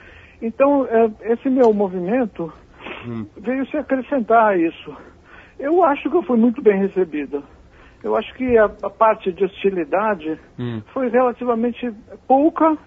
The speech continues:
Speaker 1: fácil e, e de, de resposta mais ou menos simples.
Speaker 2: Hum.
Speaker 1: Quando, por exemplo, a hostilidade chega ao ponto da ofensa, abre uma ação. Eu, eu nunca fiz isso.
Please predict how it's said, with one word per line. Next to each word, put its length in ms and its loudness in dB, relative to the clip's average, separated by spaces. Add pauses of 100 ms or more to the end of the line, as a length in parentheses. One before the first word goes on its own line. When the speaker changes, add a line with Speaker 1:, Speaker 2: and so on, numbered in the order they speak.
(200)
Speaker 1:
fácil 640 0 (520)
e, 440 -6 (680)
e 220 -6 (140)
de, 160 -8 (160)
de 180 -8
resposta 880 -2 (240)
mais 220 -2
ou 80 0
menos 340 -4
simples. 440 0 (340)
Speaker 2:
Hum. 260 -4 (360)
Speaker 1:
Quando, 260 0
por 160 2
exemplo, 540 2 (920)
a 80 0
hostilidade 1080 0 (360)
chega 260 6
ao 100 4
ponto 380 -4
da 120 2
ofensa, 720 2 (540)
abre 300 -4
uma 240 -2
ação. 500 0
Eu, 80 -2 (320)
eu 80 0
nunca 300 2
fiz 280 -2
isso. 340 -2